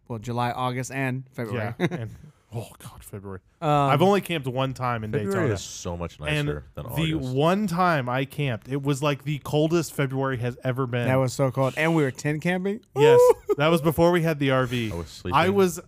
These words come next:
Speaker 2: so I was
Speaker 3: No, you can't say it.
Speaker 2: I can't tell a story, I guess. Yeah,
Speaker 3: Yeah,
Speaker 2: you're right.
Speaker 3: see?
Speaker 2: Okay,
Speaker 1: You
Speaker 2: never
Speaker 1: gotta
Speaker 2: mind.
Speaker 1: save it, bro.
Speaker 2: It was cold.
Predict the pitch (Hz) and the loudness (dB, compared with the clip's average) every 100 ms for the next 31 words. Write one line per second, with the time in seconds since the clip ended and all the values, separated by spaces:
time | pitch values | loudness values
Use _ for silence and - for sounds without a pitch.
0 | - - 160 147 _ 139 170 196 196 _ | -14 -8 -8 -8 _ 0 2 0 -2 _
1 | _ _ 139 131 107 - 95 - 104 113 | _ _ -4 -2 -4 -6 -10 -10 -8 -10
2 | 107 - _ _ _ _ _ _ _ _ | -12 -18 _ _ _ _ _ _ _ _
3 | _ _ 135 117 123 117 101 120 110 95 | _ _ -12 -8 -8 -8 -12 -12 -12 -12
4 | 98 - - 107 107 101 98 135 120 127 | -12 -8 -6 -4 -4 -6 -4 -2 0 0
5 | 120 113 196 143 107 127 170 170 170 143 | 2 2 2 0 -2 0 2 2 2 2
6 | 101 | 2